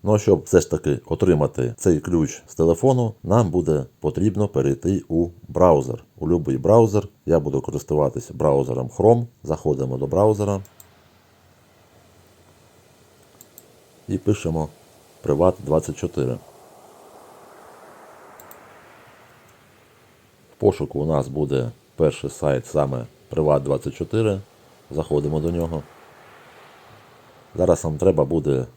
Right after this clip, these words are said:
авторизуватися в особистому кабінеті. Натискаємо вхід. Пишемо свій номер телефону.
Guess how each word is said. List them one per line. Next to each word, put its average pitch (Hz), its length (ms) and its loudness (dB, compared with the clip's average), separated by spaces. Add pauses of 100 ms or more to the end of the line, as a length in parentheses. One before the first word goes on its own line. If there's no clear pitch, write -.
(180)
авторизуватися 76 1000 -2
в 71 100 -12
особистому 69 680 -6 (100)
кабінеті. 92 580 -2 (540)
Натискаємо 67 640 -6
вхід. 98 360 -8 (3750)
Пишемо 80 360 -2
свій 76 180 -6
номер 73 280 -2
телефону. 92 580 -2